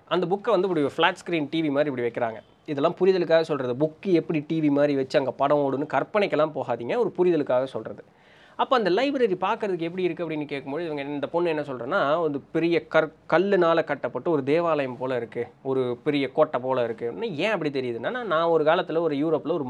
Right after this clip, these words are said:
மாங்கா இருந்தேன், ஒரு பூசாரியா இருந்தேன். அப்ப எனக்கு இந்த மாதிரி ஒரு செட்டப் பிடிக்கும், அதனால எனக்கு பிடிச்ச மாதிரி அந்த இடம் அப்படி தெரியுது, மித்தபடி வேற ஒண்ணும் இல்ல" அப்படின்ட்டு. சரி, இந்த லைப்ரரியன் என்ன பண்றாரு அப்படின்னா, அந்த புக் இப்படி எடுத்து வைக்கிறாரு, என்னுடைய வாழ்க்கையை வந்து காட்டுறாரு. காட்டும் பொழுது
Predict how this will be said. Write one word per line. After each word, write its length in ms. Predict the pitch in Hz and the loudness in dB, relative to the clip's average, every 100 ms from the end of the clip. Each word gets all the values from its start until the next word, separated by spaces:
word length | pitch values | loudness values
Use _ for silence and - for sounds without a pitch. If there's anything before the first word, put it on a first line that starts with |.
| 120 | 0
மாங்கா 500 | 139 156 - 127 123 | 0 0 0 0 0
இருந்தேன், 260 | 117 117 | -2 -2
ஒரு 320 | 117 117 113 - - | -2 -4 -6 -10 -10
பூசாரியா 220 | 147 147 | -4 -2
இருந்தேன். 400 | 127 113 113 117 - - - - | -2 -4 -4 -6 -6 -20 -20 -8
அப்ப 160 | 214 220 | -4 0
எனக்கு 240 | 180 185 | 0 0
இந்த 120 | 165 | 0
மாதிரி 180 | 156 170 | 0 0
ஒரு 80 | 147 - | -2 -4
செட்டப் 300 | 135 165 - | -4 -6 -6
பிடிக்கும், 260 | 131 185 | -8 -6
அதனால 200 | 175 165 | -4 -4
எனக்கு 300 | 165 131 165 | -6 -8 -8
பிடிச்ச 140 | 165 151 | -6 -4
மாதிரி 200 | 143 151 | -4 -4
அந்த 140 | 123 | -4
இடம் 120 | 123 | -4
அப்படி 280 | 123 117 120 | -4 -6 -6
தெரியுது, 340 | 120 113 113 - | -6 -4 -6 -6
மித்தபடி 300 | 135 135 127 | -8 -6 -4
வேற 180 | 117 117 | -4 -6
ஒண்ணும் 200 | 113 113 | -8 -12
இல்ல" 180 | 110 107 | -10 -10
அப்படின்ட்டு. 260 | 107 107 - - - - - | -12 -18 -20 -20 -20 -20 -10
சரி, 200 | - 240 | 0 2
இந்த 120 | 214 | 4
லைப்ரரியன் 400 | 196 202 196 170 | 2 2 0 0
என்ன 180 | 151 151 | 0 -2
பண்றாரு 320 | 156 123 120 | -2 0 0
அப்படின்னா, 380 | 127 120 127 240 | 0 -4 -4 -2
அந்த 160 | 208 151 | 0 -2
புக் 60 | |
இப்படி 300 | 160 190 160 | -2 -2 0
எடுத்து 260 | 135 135 135 | 0 -2 -6
வைக்கிறாரு, 420 | 120 120 113 117 - _ _ | -6 -6 -6 -8 -12 _ _
என்னுடைய 320 | 196 185 156 143 | -4 0 2 2
வாழ்க்கையை 440 | 156 185 175 135 | 2 0 -2 -2
வந்து 440 | 131 151 131 117 113 | 0 0 2 0 2
காட்டுறாரு. 500 | 135 135 113 110 110 - _ | 0 0 -4 -6 -10 -18 _
காட்டும் 320 | 196 208 196 | -2 0 0
பொழுது 520 | 160 151 190 123 139 | 0 0 2 2 0